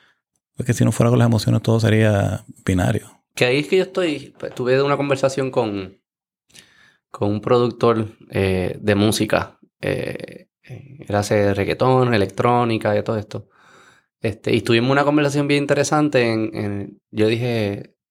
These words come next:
Speaker 2: "Lo-, ¿tú crees que los robots van a poder hacer lo que tú haces?"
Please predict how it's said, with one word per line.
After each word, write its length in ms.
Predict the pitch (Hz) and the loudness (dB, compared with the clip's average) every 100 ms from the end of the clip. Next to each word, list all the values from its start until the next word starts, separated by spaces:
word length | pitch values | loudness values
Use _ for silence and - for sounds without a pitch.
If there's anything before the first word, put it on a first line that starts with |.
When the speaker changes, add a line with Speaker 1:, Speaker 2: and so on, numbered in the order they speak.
| - | -8
Speaker 2:
"Lo-, 200 | 120 - | -6 -2
¿tú 120 | 127 | 0
crees 160 | 127 | 0
que 80 | 127 | 2
los 100 | 156 | 0
robots 480 | 131 135 147 147 - | 2 2 2 -2 -6
van 260 | 131 120 127 | -2 0 0
a 60 | 127 | 0
poder 520 | 127 127 127 127 _ _ _ _ _ _ _ - | 2 2 0 -2 _ _ _ _ _ _ _ -8
hacer 260 | 104 101 107 | -6 -4 -2
lo 80 | |
que 120 | 117 113 | -2 -2
tú 160 | 123 | 0
haces?" 340 | 175 - 107 | -2 -2 -6